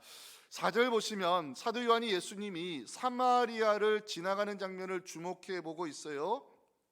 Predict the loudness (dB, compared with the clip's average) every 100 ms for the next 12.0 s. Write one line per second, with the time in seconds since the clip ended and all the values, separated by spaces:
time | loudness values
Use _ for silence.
0 | _ _ -14 -2 2 2 -2 -14 -20 -20
1 | _ -6 2 4 4 -2 -4 -4 -4 -4
2 | -2 -2 -4 -8 -6 -6 -6 -8 -10 -6
3 | -4 2 4 4 4 2 0 -4 -2 0
4 | -2 -6 0 4 4 2 -14 -20 -12 2
5 | 2 2 -4 -6 -6 -6 -8 -8 -4 -4
6 | -4 -8 -4 -4 -6 -10 -8 -8 -10 -12
7 | -16 -18 -20 -20 _ _ _ -20 -20 -20
8 | _ -4 2 2 2 4 4 4 0 -8
9 | -4 -2 2 4 4 2 2 -2 0 -2
10 | -4 -2 -2 0 -2 -2 -2 -2 -4 0
11 | 0 4 2 2 0 0 0 -10 -20 -20